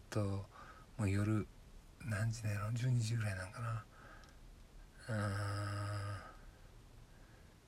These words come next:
今日はなんかね、いつもと違って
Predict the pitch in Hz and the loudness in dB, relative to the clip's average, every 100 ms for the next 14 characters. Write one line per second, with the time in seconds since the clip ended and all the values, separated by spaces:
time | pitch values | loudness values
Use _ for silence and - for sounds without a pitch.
0 | - - - - - - - - - 143 | -20 -20 -20 -20 -20 -18 -16 -4 6 8
1 | 110 101 107 104 104 85 - - - - | 8 6 4 2 0 -4 -8 -10 -14 -18
2 | - - - 107 - - 95 - - | -6 2 2 2 2 0 0 -2 -6